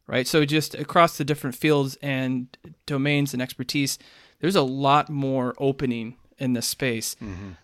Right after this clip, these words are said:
Speaker 1: Um, I know individuals, there's still individuals that listen to this show or listen to this podcast that are probably one individual on an L and D team,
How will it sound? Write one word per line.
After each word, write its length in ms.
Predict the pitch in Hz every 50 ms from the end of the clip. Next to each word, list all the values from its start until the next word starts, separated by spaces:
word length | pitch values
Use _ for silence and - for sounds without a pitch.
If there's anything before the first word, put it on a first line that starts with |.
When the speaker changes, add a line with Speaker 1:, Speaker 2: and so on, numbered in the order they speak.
| _
Speaker 1:
Um, 220 | - 131 123 120 -
I 140 | 156 165 170
know 220 | 180 180 170 156
individuals, 680 | 151 151 143 139 131 139 131 127 131 131 127 127 123 127
there's 120 | 135 -
still 180 | - - 160 156
individuals 420 | 147 147 131 131 123 123 123 123
that 140 | 120 113 -
listen 240 | 110 120 - - 127
to 60 | 120
this 100 | 120 120
show 220 | - - 113 113 -
or 120 | - 131 127
listen 240 | - 123 123 - 120
to 40 | 120
this 60 | -
podcast 600 | - - 117 117 117 - 123 113 113 113 - -
that 100 | 120 110
are 80 | 110 -
probably 500 | - 123 117 117 113 110 113 113 107 _ _ _ _ _ _ _ _ _ _ _ _
one 360 | - 117 123 127 135 139 135
individual 560 | 135 127 127 127 117 131 123 120 131 127 123 123 120
on 180 | 87 95 123 123
an 80 | 120
L 160 | 123 123 120 120
and 100 | 123 120
D 120 | 117 117
team, 500 | 113 - - 120 120 120 120 117 117